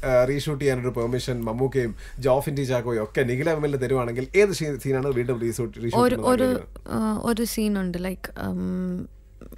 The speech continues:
Speaker 2: ഒരു, ഒരു മെയിൻ, ഒരു സിനിമ, ഒരു, ഒരു, അതിന്റെ ഒരു മെയിൻ സ്-, സെക്കൻഡ് ഹാഫിൽ വരുന്ന ഒരു
Speaker 1: ആ.
Speaker 2: പാർട്ടുണ്ട്.
Speaker 1: ഇന്റർവെൽ ആണോ? അല്ല.
Speaker 2: ഇല്ല,
Speaker 1: ആ.
Speaker 2: ഇന്റർവെൽ അല്ല, അത് കഴിഞ്ഞിട്ട് വരുന്ന ഒരു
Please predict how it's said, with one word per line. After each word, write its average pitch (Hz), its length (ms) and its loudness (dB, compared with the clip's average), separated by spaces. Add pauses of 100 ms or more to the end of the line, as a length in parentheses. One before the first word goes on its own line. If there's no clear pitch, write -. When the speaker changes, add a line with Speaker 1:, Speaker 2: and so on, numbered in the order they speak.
Speaker 2:
ഒരു, 190 480 -4 (480)
ഒരു 240 160 2
മെയിൻ, 226 380 2 (200)
ഒരു 208 360 0 (140)
സിനിമ, 214 460 4
ഒരു, 220 220 4
ഒരു, 220 180 4
അതിന്റെ 226 340 2
ഒരു 233 100 2
മെയിൻ 240 380 2
സ്-, - 220 -4
സെക്കൻഡ് 240 280 2
ഹാഫിൽ 240 260 4
വരുന്ന 226 240 4
ഒരു 220 180 0 (200)
Speaker 1:
ആ. 113 260 0
Speaker 2:
പാർട്ടുണ്ട്. 196 400 4 (100)
Speaker 1:
ഇന്റർവെൽ 170 340 4
ആണോ? 95 160 -2
അല്ല. 101 240 -6 (140)
Speaker 2:
ഇല്ല, 233 140 4
Speaker 1:
ആ. 113 40 -4
Speaker 2:
ഇന്റർവെൽ 240 460 2
അല്ല, 185 140 -2
അത് 285 220 0
കഴിഞ്ഞിട്ട് 254 420 2
വരുന്ന 226 300 2
ഒരു 214 220 -2